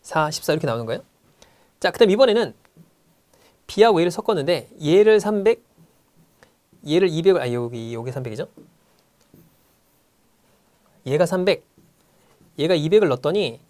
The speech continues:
이번에는 십 퍼센트가 나왔대요. 그렇죠? 그 이 대 삼이니까 여기 이제 삼 대 이로 들어가요. 그렇죠? 그럼 삼 대 이라는 건 삼 대 이일 수도 있고 육 대 사. 그렇겠죠? 삼 곱하면 구 대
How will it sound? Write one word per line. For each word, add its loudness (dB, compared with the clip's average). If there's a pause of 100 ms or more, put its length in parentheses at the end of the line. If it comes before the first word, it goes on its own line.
(520)
이번에는 -4
십 -16
퍼센트가 -6
나왔대요. -8 (500)
그렇죠? -12 (380)
그 -16
이 -6
대 4
삼이니까 0 (320)
여기 -4
이제 -2
삼 -10
대 0
이로 -2
들어가요. -6 (600)
그렇죠? -12 (140)
그럼 -12
삼 -2
대 0
이라는 2
건 0 (100)
삼 -8
대 0
이일 0
수도 -8
있고 -4 (1120)
육 -8
대 2
사. -4 (960)
그렇겠죠? -10 (140)
삼 -4
곱하면 -6
구 -14
대 0